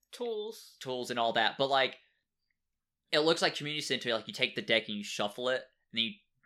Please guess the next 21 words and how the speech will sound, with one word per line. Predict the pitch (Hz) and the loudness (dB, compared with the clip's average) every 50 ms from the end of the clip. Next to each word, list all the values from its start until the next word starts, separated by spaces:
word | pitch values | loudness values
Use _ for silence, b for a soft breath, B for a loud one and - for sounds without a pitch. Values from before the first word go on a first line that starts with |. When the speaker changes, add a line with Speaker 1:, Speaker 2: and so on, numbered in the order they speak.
| _ - | _ -2
Speaker 2:
deal | 120 117 113 110 | 2 2 4 4
out | 107 101 101 107 - 110 | 4 4 4 2 0 -2
a | |
number | 110 104 104 107 107 | -2 -2 -2 -2 -2
of | 110 107 - | -4 -6 -4
cards, | - 113 107 110 110 117 120 117 - - - - | -2 -2 0 2 0 0 -2 -4 -8 -14 -16 -12
Speaker 1:
Mm-hmm. | 110 120 | -8 -6
Speaker 2:
and | 117 107 | -2 2
that's | 101 113 117 113 - | 4 4 4 4 0
what | 127 113 - | -6 -8 -8
you | 120 | -4
have | 107 107 104 101 - | -2 0 -2 -2 -2
to | - 110 | -6 -10
complete | 104 - 107 104 - - 104 101 101 104 - - _ _ _ _ | -10 -10 -12 -14 -12 -10 -8 -8 -8 -8 -10 -14 _ _ _ _
that | - 104 101 107 - - _ _ _ _ _ | 0 2 2 2 0 -4 _ _ _ _ _
game. | - 104 104 107 107 113 123 131 - | -4 -2 -2 -2 -4 -6 -6 -8 -10
Speaker 1:
It's | 233 226 | -12 -6
kinda | - 285 269 247 | -4 -2 -2 -2
like | 220 214 214 | -4 -6 -6
the | 208 202 | -8 -8
remix | 180 185 196 190 185 180 170 - - | -8 -8 -12 -12 -12 -14 -14 -16 -16